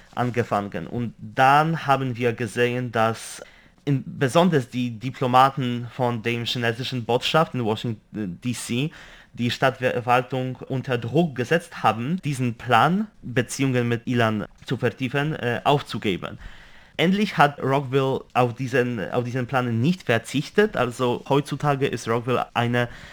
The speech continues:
wichtige Partnerstadt für, für Ilan und auch, äh, ein Kollege von mir bei Taiwan Nation Foundation arbeitet sehr eng mit Rockville und auch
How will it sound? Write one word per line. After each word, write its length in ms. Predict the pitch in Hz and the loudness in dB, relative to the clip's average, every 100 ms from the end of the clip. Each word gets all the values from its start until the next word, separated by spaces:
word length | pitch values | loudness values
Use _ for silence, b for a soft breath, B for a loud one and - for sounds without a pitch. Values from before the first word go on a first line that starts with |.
| B B | B B
wichtige 800 | 113 151 - 127 127 120 113 117 - | -6 -6 -4 -2 2 2 2 0 -4
Partnerstadt 720 | - 143 156 143 - - 151 - | 4 4 6 2 2 0 0 -2
für, 320 | - 123 110 | -2 -2 -2
für 260 | - 117 | -2 -4
Ilan 440 | - 131 139 170 170 | -2 0 2 2 0
und 260 | 117 110 110 | -2 -4 0
auch, 320 | 117 120 - | 2 2 0
äh, 220 | - 120 113 | -4 -2 -2
ein 160 | 120 120 | -2 -2
Kollege 360 | 131 127 135 | -2 0 0
von 200 | - 123 | -2 -4
mir 200 | 123 135 | -2 -2
bei 480 | 123 110 110 101 - | 2 4 4 2 -4
Taiwan 280 | - 120 117 | -4 -2 0
Nation 280 | 113 120 135 | 0 -2 -6
Foundation 720 | 120 120 117 120 - 120 117 - - | -4 -4 -2 -2 -2 -4 -4 -8 -14
arbeitet 600 | - 123 113 123 - 123 | 0 0 4 4 4 -2
sehr 300 | - 117 110 | 0 0 2
eng 240 | - 135 165 | 0 0 0
mit 280 | 127 117 - | -2 -4 -4
Rockville 480 | 110 120 123 127 127 | -2 -2 -2 -4 -4
und 300 | 113 110 - | -4 -4 -2
auch 240 | 107 107 | -2 -2